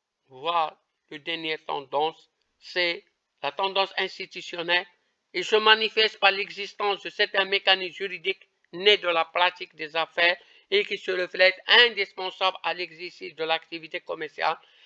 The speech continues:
C'est le cas notamment des sociétés, du fonds de commerce, des effets de commerce, et cetera.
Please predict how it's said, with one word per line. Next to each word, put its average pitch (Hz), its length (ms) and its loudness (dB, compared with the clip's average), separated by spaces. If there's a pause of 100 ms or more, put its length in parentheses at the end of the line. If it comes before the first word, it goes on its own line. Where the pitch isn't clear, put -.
(120)
C'est - 260 2
le 196 120 -2
cas 185 200 0
notamment 170 540 -2 (320)
des 151 120 -6
sociétés, 175 640 -4 (240)
du 196 140 -4
fonds 208 200 -2
de 190 140 -6
commerce, 170 400 -4 (260)
des 190 180 -4
effets 208 220 2
de 196 80 -8
commerce, 175 420 -8 (720)
et 175 160 -2
cetera. 131 480 -12